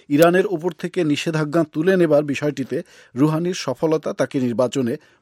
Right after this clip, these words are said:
ভোটারদের সমর্থন পেতে সহায়তা করেছে বলে অনেকে বলছেন। অপরদিকে রাইসি ওই চুক্তির সমালোচনা করে আসছিলেন। দক্ষিণ লিবিয়ার এক সামরিক ঘাঁটিতে সন্ত্রাসী হামলায় অন্তত একশো একচল্লিশ জন নিহত হয়েছেন, যাদের বেশিরভাগই সেনা সদস্য।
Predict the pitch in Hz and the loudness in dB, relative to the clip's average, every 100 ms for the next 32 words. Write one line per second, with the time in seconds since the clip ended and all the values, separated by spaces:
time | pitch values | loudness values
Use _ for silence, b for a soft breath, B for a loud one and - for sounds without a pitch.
0 | - 117 143 175 151 180 190 - 139 147 | -8 -2 2 2 2 -2 -4 -6 -6 -6
1 | - 143 143 147 170 123 123 120 120 - | -6 -4 -4 -6 -8 -8 -8 -8 -8 -2
2 | 156 147 143 127 151 110 98 101 92 92 | -2 -2 -4 -2 -2 -4 -6 -8 -8 -8
3 | - 76 - B B B 120 135 127 131 | -10 -12 -16 B B B -4 -4 -4 -4
4 | 127 123 151 - 165 240 151 127 131 - | 0 2 0 -2 -6 -4 -4 -2 -6 -4
5 | 139 117 b - - 147 113 95 87 80 | -6 -6 b -10 -2 0 0 -4 -10 -8
6 | 98 87 - - 78 69 - _ _ _ | -8 -8 -8 -10 -12 -16 -20 _ _ _
7 | _ - b b b b b b b b | _ -20 b b b b b b b b
8 | b b _ 123 185 - 233 233 233 233 | b b _ 2 2 2 -2 0 2 2
9 | 226 185 - - 165 180 190 139 147 151 | 2 -2 -2 -4 0 2 0 0 -2 -2
10 | 196 135 190 - 151 156 180 - 165 135 | -4 -4 -4 -4 -4 -2 -2 -2 -6 -4
11 | 143 151 175 123 135 139 131 117 - - | -2 2 0 -2 -6 -6 -8 -10 -10 -6
12 | 160 - _ 127 139 - 180 165 139 110 | -6 -6 _ -8 -6 -2 -2 0 -2 -2
13 | 151 139 117 160 156 160 214 196 156 147 | -4 -4 -6 -6 -6 -6 -2 -2 0 -2
14 | 151 147 196 180 147 190 - 147 131 - | -4 -4 -2 -2 -2 -6 -6 -4 -4 -6
15 | 95 87 - 73 | -10 -8 -10 -10